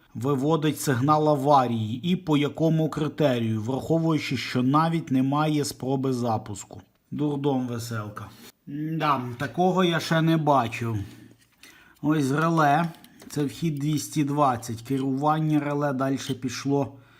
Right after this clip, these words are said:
на оптопари, на, на що? На операційний підсилювач. Конденсатор, чи то для блока живлення, чи то для гасіння дуги, напевно, для блока живлення, бо є чотири діода,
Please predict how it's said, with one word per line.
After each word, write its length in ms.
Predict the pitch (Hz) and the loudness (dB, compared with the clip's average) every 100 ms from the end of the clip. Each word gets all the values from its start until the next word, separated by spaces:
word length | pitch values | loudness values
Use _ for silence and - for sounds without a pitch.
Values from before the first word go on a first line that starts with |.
| - _ _ 123 | -20 _ _ -2
на 180 | 131 | 0
оптопари, 840 | 131 - - 127 - 147 151 147 139 | 0 -4 -6 -6 0 2 2 2 2
на, 340 | 135 135 127 110 - _ _ _ _ _ - _ _ _ _ _ _ _ _ _ _ | 2 2 0 -6 -16 _ _ _ _ _ -20 _ _ _ _ _ _ _ _ _ _
на 220 | 135 123 120 | -8 -6 -6
що? 280 | - 143 | -4 2
На 160 | 131 135 | 2 2
операційний 800 | 143 120 139 135 123 156 151 147 | -2 -4 -2 -2 -2 0 2 2
підсилювач. 960 | - 139 - 156 147 120 110 104 - - - - - - - _ _ _ _ _ _ _ | 0 -4 -2 0 2 2 0 -4 -8 -16 -20 -20 -20 -20 -20 _ _ _ _ _ _ _
Конденсатор, 1160 | 156 156 143 165 156 - 185 170 147 151 139 120 113 113 | 0 2 2 2 0 4 6 6 4 0 0 -2 -6 -6
чи 140 | - | -6
то 200 | 135 165 | -4 -2
для 160 | 147 151 | 0 0
блока 440 | 139 156 - 147 | 0 -2 0 0
живлення, 720 | 127 135 156 139 135 131 127 120 | 0 0 2 2 4 4 2 0
чи 160 | 131 | -4
то 200 | 120 139 | -2 -2
для 200 | 127 131 | 0 0
гасіння 600 | 117 127 - 147 139 131 | 0 -4 -2 0 2 2
дуги, 280 | 117 127 143 | 0 0 2
напевно, 500 | 131 117 147 143 135 | 2 0 0 2 2
для 180 | 131 131 | 0 -2
блока 460 | 120 143 139 143 | 0 0 0 0
живлення, 560 | 131 131 139 123 117 113 | 0 2 2 2 0 0
бо 140 | 107 | 0
є 180 | 127 143 | 0 0
чотири 520 | - 127 143 131 123 | -4 -4 0 0 0
діода, 720 | 110 127 143 165 165 151 131 | 0 0 2 2 0 2 0